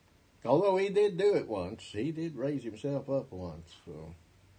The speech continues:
you know, a lot of times if a person can't do, can't get the help they think they ought to have, they'll, they'll try harder. Kinda like an Arminian religionist, huh?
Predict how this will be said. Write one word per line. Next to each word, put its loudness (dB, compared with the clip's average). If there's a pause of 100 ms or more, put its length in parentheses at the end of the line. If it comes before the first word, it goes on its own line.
(1120)
you -14
know, -10
a -8
lot -4
of -12
times -6 (1080)
if -16
a -10
person -4
can't -8
do, -6 (1500)
can't -6
get -10
the -4
help -4
they -2
think -8
they -4
ought -2
to -6
have, -4
they'll, -8
they'll -10
try -4
harder. -6 (3250)
Kinda -6
like -2
an -6
Arminian -2
religionist, -4
huh? -8